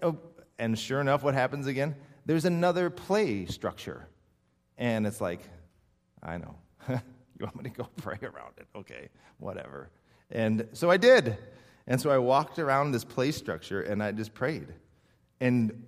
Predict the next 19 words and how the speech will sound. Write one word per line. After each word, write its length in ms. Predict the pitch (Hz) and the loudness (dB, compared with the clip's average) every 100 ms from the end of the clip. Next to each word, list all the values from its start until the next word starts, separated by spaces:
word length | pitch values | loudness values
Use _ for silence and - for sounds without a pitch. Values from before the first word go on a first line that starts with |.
| - | -6
but 240 | 110 101 | -4 -2
this 160 | 120 107 | -4 -4
time, 240 | 82 73 | -10 -8
you 60 | 82 | -8
know 80 | 90 | -6
what 100 | 92 | -6
happened? 380 | 90 92 123 127 - _ _ _ _ _ _ _ - | -8 -10 -12 -14 -20 _ _ _ _ _ _ _ -12
Nothing. 380 | 87 - 78 78 - - _ - - - - | -12 -12 -18 -20 -20 -20 _ -20 -20 -20 -4
Nothing 260 | 165 175 165 | -2 0 0
happened. 360 | 170 156 78 - - - | -2 -4 -10 -12 -20 0
And 160 | 180 | 0
so 120 | 185 190 | 6 6
I 100 | 180 | 6
started, 500 | 190 196 180 151 143 - - - | 4 6 6 2 -6 -14 -12 4
in 160 | 185 | 8
my 140 | 180 160 | 8 8
mind, 380 | 160 160 143 | 6 4 2
thinking 380 | 131 165 151 151 | 0 -2 -2 -2
about 340 | 139 123 110 | 2 4 2